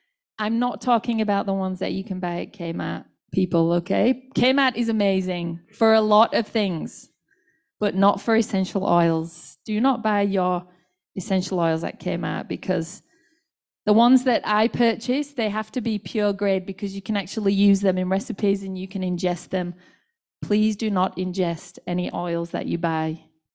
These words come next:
at Kmart or at the shops. <laughs> Just need to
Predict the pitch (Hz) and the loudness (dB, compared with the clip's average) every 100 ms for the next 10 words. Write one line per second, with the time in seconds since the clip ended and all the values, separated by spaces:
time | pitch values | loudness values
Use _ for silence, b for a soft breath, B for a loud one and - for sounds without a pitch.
0 | - 185 - 220 180 165 165 - 160 - | -6 -6 0 2 2 -2 -6 -4 -4 -2
1 | 165 - 175 - - - - _ _ _ | -6 -6 -6 -6 -8 -10 -16 _ _ _
2 | _ _ _ _ _ _ - - - 277 | _ _ _ _ _ _ -12 -8 4 6
3 | 262 277 247 320 | 8 6 6 4